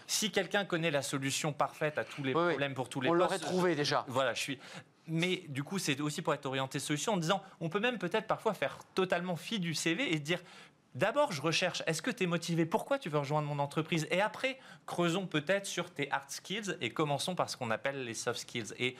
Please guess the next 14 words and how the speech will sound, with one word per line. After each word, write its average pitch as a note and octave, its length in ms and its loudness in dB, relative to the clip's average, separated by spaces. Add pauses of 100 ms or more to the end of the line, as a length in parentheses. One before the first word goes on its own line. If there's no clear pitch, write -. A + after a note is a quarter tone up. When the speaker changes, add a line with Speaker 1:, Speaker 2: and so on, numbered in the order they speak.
(320)
Speaker 1:
voilà, C3 240 0 (240)
je B2+ 120 0
pense G#3 220 0
qu'il D#3+ 80 -4
existe E3 220 -2
une C3+ 120 -2
combinaison F#3+ 520 -2
de D#3 40 -4
solutions, C#3 460 -6 (160)
pas - 320 0
une D3+ 140 -4
seule D3 260 0
et B2 40 -2
unique, A#2+ 360 -6